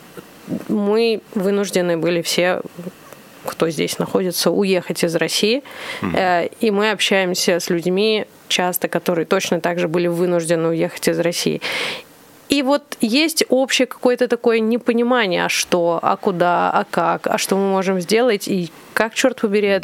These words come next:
Speaker 1: это
Speaker 2: надо просто
Speaker 1: вообще
Speaker 2: делать,
Speaker 1: как-то
Speaker 2: Тань. Вот нужно делать то, что делать. То, что получается, э, потому что нас-, настроение-то хорошее или плохое будет от общей повестки зависеть. Вот пока гибнут там тысячи людей, э, и, ну, типа, никто никакого просвета не, не увидит. Пока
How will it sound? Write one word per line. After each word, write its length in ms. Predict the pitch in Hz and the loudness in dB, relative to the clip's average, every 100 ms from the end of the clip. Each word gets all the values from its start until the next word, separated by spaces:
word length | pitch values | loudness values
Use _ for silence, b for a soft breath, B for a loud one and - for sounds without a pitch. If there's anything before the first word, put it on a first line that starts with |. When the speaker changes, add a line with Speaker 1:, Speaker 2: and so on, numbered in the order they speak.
| 202 | 2
Speaker 1:
это 60 | 196 | 2
Speaker 2:
надо 220 | 165 147 | 2 0
просто 300 | 143 147 - | 0 0 0
Speaker 1:
вообще 180 | 196 240 | 2 2
Speaker 2:
делать, 240 | 107 92 | 2 2
Speaker 1:
как-то 240 | 82 208 87 | 0 0 0
Speaker 2:
Тань. 220 | 214 92 | 0 0
Вот 240 | 92 95 | -2 0
нужно 280 | - 110 101 | 0 0 0
делать 280 | 107 151 131 | 0 0 0
то, 100 | 104 | -2
что 160 | - 104 | -2 0
делать. 300 | 92 73 62 | 0 0 -2
То, 100 | 80 | -4
что 140 | - | -4
получается, 580 | - 90 - 139 - - | -2 0 2 0 -2 0
э, 720 | 95 87 85 78 85 82 87 87 | 0 2 2 0 0 0 0 0
потому 160 | 113 110 | -2 -2
что 160 | - 113 | -2 -2
нас-, 200 | 113 107 | 0 -2
настроение-то 520 | 120 113 107 147 160 - | -2 0 0 0 -2 -2
хорошее 380 | 120 131 123 110 | 0 0 0 0
или 40 | |
плохое 340 | 107 - 131 | 0 2 0
будет 320 | 95 95 98 101 | 0 0 0 0
от 120 | 117 | -2
общей 320 | 113 - 87 | 0 0 0
повестки 380 | 78 92 90 - | 0 -2 -2 -2
зависеть. 400 | 78 65 - - | -2 0 -2 -2
Вот 120 | - | -4
пока 1300 | - - 95 95 98 98 92 82 80 76 78 57 85 85 | -4 -2 0 2 2 2 2 0 0 -2 -2 -2 0 -2
гибнут 380 | 101 98 98 92 | -2 -2 -2 -2
там 160 | 85 82 | -4 -2
тысячи 340 | 104 - - | -2 0 0
людей, 480 | 98 95 135 151 - | -2 -2 -2 -4 -4
э, 580 | - 65 - - 50 - | -4 -4 -4 -4 -4 -4
и, 320 | 80 90 82 | -2 -2 -2
ну, 160 | 80 85 | -2 -4
типа, 180 | - 80 | -4 -4
никто 180 | 80 | -2
никакого 220 | 104 95 95 | -2 -2 -2
просвета 380 | 95 - 90 | -2 -2 -2
не, 360 | 90 92 82 76 | -2 0 0 0
не 120 | 82 | -2
увидит. 280 | 80 69 - | -2 -4 -4
Пока 600 | - - 78 71 76 50 | -4 -2 0 0 -2 -4